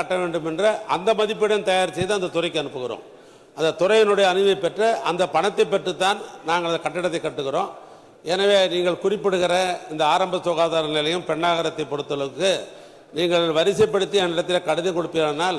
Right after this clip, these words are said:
சம்பந்தப்பட்ட மக்கள் நல்வாழ்வுத்துறைக்கு அனுப்பி நிதிகளை பெற்று அதை கட்டுவதற்கு வாய்ப்பு இருக்கிறது. எனவே அனைத்து சட்டமன்ற உறுப்பினர்கள் சொல்ல விரும்புவது, உங்களுடைய பிரச்சனை எதுவாகலாம் அந்த துறை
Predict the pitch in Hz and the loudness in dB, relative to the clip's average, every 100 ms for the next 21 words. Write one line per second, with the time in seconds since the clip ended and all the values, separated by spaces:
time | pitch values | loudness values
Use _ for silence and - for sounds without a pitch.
0 | 113 139 160 180 160 156 147 135 185 185 | -4 -6 -4 -4 -2 -4 -4 -4 -2 0
1 | 165 160 156 151 143 139 139 139 180 170 | 2 0 0 -4 -4 -2 -4 -4 -4 -4
2 | - - - - 165 202 202 185 165 180 | -10 -20 -20 -4 2 4 4 2 0 2
3 | 180 170 151 147 147 175 156 147 175 165 | 4 4 4 2 0 0 2 2 4 4
4 | 139 123 120 151 - 139 - 120 143 196 | 4 2 2 0 0 -2 -2 -2 0 0
5 | 156 147 165 170 139 139 175 170 170 113 | 0 0 2 2 0 -2 -4 -2 -4 -4
6 | - - - 143 196 190 175 170 170 156 | -10 -20 -10 -2 0 2 0 0 -2 -4
7 | 151 156 147 160 147 143 156 175 - - | -2 0 0 0 -2 -2 -2 -4 -6 -12
8 | 127 143 147 175 180 214 196 196 190 165 | -6 -6 -2 -2 2 4 4 6 4 4
9 | 208 190 190 190 | -2 -2 0 0